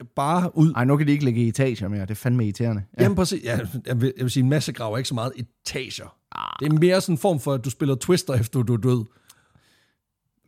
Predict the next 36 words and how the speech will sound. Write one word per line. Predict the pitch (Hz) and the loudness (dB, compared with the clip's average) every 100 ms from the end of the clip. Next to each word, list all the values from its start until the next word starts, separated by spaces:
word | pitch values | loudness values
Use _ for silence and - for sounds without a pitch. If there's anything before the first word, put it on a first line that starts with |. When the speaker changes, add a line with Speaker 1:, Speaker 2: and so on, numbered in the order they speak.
| _ 98 | _ -2
Speaker 2:
Ja, | |
Speaker 1:
Men | |
jeg | - | 0
Speaker 2:
det | - | 2
Speaker 1:
kan | |
Speaker 2:
kan | 120 | 4
Speaker 1:
se, | 214 | 4
Speaker 2:
jeg, | |
det | - | 6
Speaker 1:
Kenneth | 185 214 | 6 8
Speaker 2:
kan | |
Speaker 1:
har | 165 | 6
vundet, | 143 165 196 | 6 4 6
Speaker 2:
det | 139 | 4
kan | 120 | 2
jeg | 110 | 0
godt | 107 | -2
se. | 104 104 | -2 2
Speaker 1:
fordi | 160 | 4
Speaker 2:
Ja. | 151 | 6
Speaker 1:
han | 165 | 6
har | 156 | 4
bo-, | 131 175 | 4 2
han | 165 | 2
har | 165 | 4
begge | 208 226 | 4 4
arme | 147 160 | 4 4
og | 160 190 | 6 6
begge | 180 170 | 6 4
ben | 160 160 117 | 4 2 4
på | 135 | 8
rød, | 147 110 - - | 10 10 6 -6
Speaker 2:
<laughs> | - 135 | -6 4
Speaker 1:
hvilket | 143 160 175 165 | 6 8 8 8
er | |
sindssygt. | 143 196 143 131 107 | 6 2 0 0 0